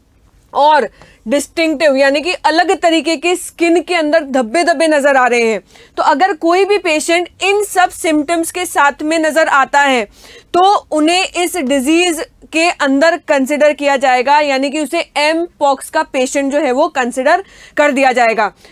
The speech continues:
तो ये सभी सिम्टम्स देख करके हॉस्पिटल में इमरजेंसी डिपार्टमेंट के जो डॉक्टर हैं वो इसे आइडेंटिफाई कर सकते हैं।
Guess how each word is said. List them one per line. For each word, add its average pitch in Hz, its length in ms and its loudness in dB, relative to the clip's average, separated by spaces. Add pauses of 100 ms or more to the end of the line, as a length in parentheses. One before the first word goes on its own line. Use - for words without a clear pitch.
(100)
तो 302 60 0
ये 349 220 2
सभी 370 340 0
सिम्टम्स 330 520 -2
देख 302 300 -2
करके 294 380 0 (560)
हॉस्पिटल 330 600 0
में 320 180 2
इमरजेंसी 320 760 -2
डिपार्टमेंट 285 640 -2
के 311 100 -4
जो 311 120 -2
डॉक्टर 277 440 0
हैं 269 280 0 (240)
वो 311 160 2
इसे 320 260 0
आइडेंटिफाई 262 760 0 (160)
कर 294 140 2
सकते 254 400 -2
हैं। 220 240 -2